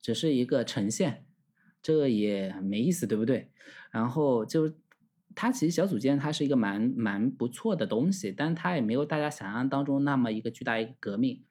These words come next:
然后这样就会有一个问题，大家都去赶这一个潮流，因为包括最开始的时候，嗯，苹果的编辑它肯定也会去推那个I O S十四上面大家小组件，你做的好看的小组件。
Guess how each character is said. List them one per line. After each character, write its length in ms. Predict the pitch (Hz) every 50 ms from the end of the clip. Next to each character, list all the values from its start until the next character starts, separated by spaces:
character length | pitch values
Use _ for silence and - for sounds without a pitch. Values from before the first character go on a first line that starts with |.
| _ _ _ _ - - - -
然 100 | 135 160
后 80 | 190
这 100 | 185 196
样 140 | 202 196 185
就 160 | 175 190 185
会 220 | 180 - 185 160 139
有 100 | 110 92
一 40 | 101
个 120 | 117 139
问 160 | 170 180 160
题， 100 | 139 -
大 120 | - 147 160
家 120 | 170 165
都 140 | 170 180 190
去 140 | 190 190 180
赶 260 | - 107 98 98 98
这 140 | - 143 139
一 160 | 120 113 -
个 160 | - 127 110
潮 260 | - - 107 107 123
流， 180 | 131 117 104 104
因 140 | 117 131 135
为 80 | 139
包 160 | 135 139 143
括 140 | - - 131
最 120 | 123 - 143
开 160 | 143 143 151
始 140 | - - 104
的 80 | 98
时 160 | 95 - 107
候， 300 | 104 - 117 110 110 - _ _ - _ _ _
嗯， 500 | - 110 107 110 107 104 104 98 - - - _ _ _ _
苹 160 | - 127 147
果 120 | 156 139 110
的 80 | 98
编 240 | 95 95 139 147 156
辑 100 | 160 135
它 120 | - 139 123
肯 140 | - 101
定 100 | 104 123
也 40 | 127
会 140 | 104 110 113
去 120 | 113 120
推 200 | 110 - 120 107
那 180 | 107 110 110 104
个 120 | 101 104
I 100 | 92 98
O 120 | 104 104 107
S 300 | 113 110 - 110 107 104
十 300 | 98 - - 107 104 107
四 320 | 104 - - - 131 110
上 260 | 98 - 123 113 104
面 280 | 104 110 107 101 98 98
大 100 | 110 110
家 160 | 110 104 107
小 220 | 110 - 101 107 113
组 120 | - 101
件， 380 | 92 - 123 120 110 98 - - _ _
你 80 | 110 98
做 120 | 95 117
的 80 | 117 110
好 140 | - 95
看 200 | 90 - 139 135
的 80 | 120 104
小 140 | - 104 95
组 140 | 95 101 95
件。 280 | - 107 101 101 -